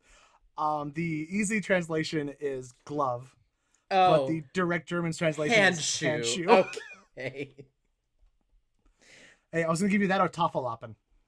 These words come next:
Speaker 2: Aw, Tafellappen would have been great too. Oh well.
Speaker 1: You can
Speaker 2: Eh.
Speaker 1: do Tafellappen if you want.
Speaker 2: No, no, no, no. It's Handschuh now.
Speaker 1: Handschuh.
Speaker 2: <laughs> It's Handschuh. <clears throat> Give me a mythical creature.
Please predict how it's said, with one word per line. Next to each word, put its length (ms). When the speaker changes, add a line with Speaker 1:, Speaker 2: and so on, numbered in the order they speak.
Speaker 2:
Aw, 440
Tafellappen 680
would 100
have 80
been 140
great 240
too. 340
Oh 160
well. 220
Speaker 1:
You 60
can 100
Speaker 2:
Eh. 40
Speaker 1:
do 60
Tafellappen 460
if 100
you 80
want. 140
Speaker 2:
No, 200
no, 120
no, 160
no. 220
It's 120
Handschuh 520
now. 220
Speaker 1:
Handschuh. 680
Speaker 2:
<laughs> 100
It's 180
Handschuh. 680
<clears throat> 1000
Give 220
me 180
a 360
mythical 640
creature. 600